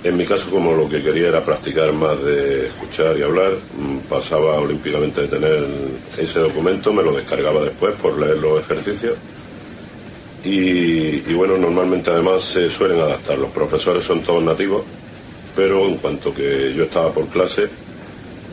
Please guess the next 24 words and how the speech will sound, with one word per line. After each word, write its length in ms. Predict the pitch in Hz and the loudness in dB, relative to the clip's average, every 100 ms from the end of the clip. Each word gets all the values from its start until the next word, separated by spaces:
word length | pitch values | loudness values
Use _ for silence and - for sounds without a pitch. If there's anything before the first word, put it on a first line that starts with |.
| 80 | 0
pues 640 | 82 80 73 67 64 57 - - - - - - | 2 4 2 0 0 -4 -8 -12 -14 -14 -14 -4
modifica 480 | 82 82 95 80 71 | 0 0 0 0 0
un 120 | 69 | 0
poco 200 | 71 71 | -2 0
la 120 | 71 | 0
clase 280 | 101 98 78 | 2 2 2
a 20 | |
lo 80 | 73 | 0
mejor, 320 | 71 - 110 | 0 0 0
y 80 | 76 | -2
en 120 | 67 | 0
vez 100 | 76 | 0
de 80 | 73 | 0
hacer 220 | - 78 | 0 0
más 180 | 78 78 | 2 0
ejercicios 560 | 76 78 - 80 80 73 | 0 -4 -2 -4 -2 0
de 80 | 80 | 2
lectura, 400 | 82 - 101 98 | 0 -2 0 0
pues 260 | - 80 78 - | 2 0 0 -2
todo 180 | - 76 | 0 0
más 240 | 78 80 | 2 0
conversacional, 840 | 73 73 69 69 73 76 80 117 113 | -2 -4 -2 -4 -6 -2 0 2 2
o 100 | 90 | 2
incluso, 520 | 73 80 80 95 104 | -2 -4 -2 0 0